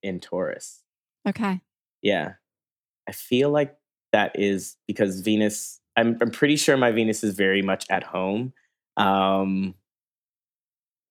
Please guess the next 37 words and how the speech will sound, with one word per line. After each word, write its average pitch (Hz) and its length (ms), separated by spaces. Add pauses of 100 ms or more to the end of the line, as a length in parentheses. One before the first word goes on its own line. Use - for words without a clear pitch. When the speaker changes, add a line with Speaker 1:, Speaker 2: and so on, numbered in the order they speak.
(220)
Speaker 1:
I - 60
should - 160
look 90 140
at - 180
that. - 200
I - 80
should - 180
look 104 160
that - 160
up 57 220
real - 140
Speaker 2:
Like, 196 140
now - 120
I'm 196 60
Speaker 1:
fast. 196 120
Speaker 2:
like, 196 140 (340)
"We 208 80
wanna 190 280
know." 190 100
<laughs> 659 360
Speaker 1:
<laughs> 622 120
I - 380
Speaker 2:
We - 60
wanna 262 240
know. 175 420 (100)
Speaker 1:
know. 170 1200
<laughs> - 20
I 131 100
really, 139 540
um, 120 640
yeah, 127 200
I 127 60
feel 147 480
like 170 260
that's 165 240
right. 165 520 (580)
Um, 110 1040